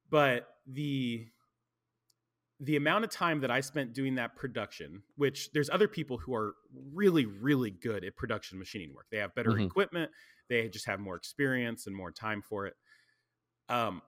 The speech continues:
Speaker 1: I, I do not have that same equipment. I do not have that same skill set. So why am I doing the production work? I need to be passing off that production to the experts so that I can focus on the next product. I can focus on,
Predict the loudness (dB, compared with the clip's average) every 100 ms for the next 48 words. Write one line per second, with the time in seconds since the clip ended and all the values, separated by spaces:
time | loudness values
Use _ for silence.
0 | 0 4 4 2 -4 0 0 4 2 2
1 | 0 -2 -2 -2 -6 -4 -6 -6 -6 -6
2 | -4 -2 0 -2 -2 -6 -6 -8 -6 -8
3 | -12 -16 0 0 0 -6 -10 -14 _ _
4 | _ _ _ _ _ _ _ 0 4 6
5 | 6 6 4 4 4 0 -2 -4 -6 -6
6 | -6 -12 -20 -20 _ _ _ _ _ _
7 | _ _ 0 0 0 -4 -4 -2 -2 -2
8 | -6 -4 0 0 0 -2 -2 -2 -4 -2
9 | -2 -2 -4 -6 -6 -2 -2 -2 -4 -4
10 | -4 -6 0 0 0 -4 0 -2 -2 -8
11 | -8 -6 -4 -4 -6 -10 -8 -4 -2 -4
12 | -6 -10 -10 -14 -12 -8 -6 -2 -2 -2
13 | -4 -4 -4 -6 -10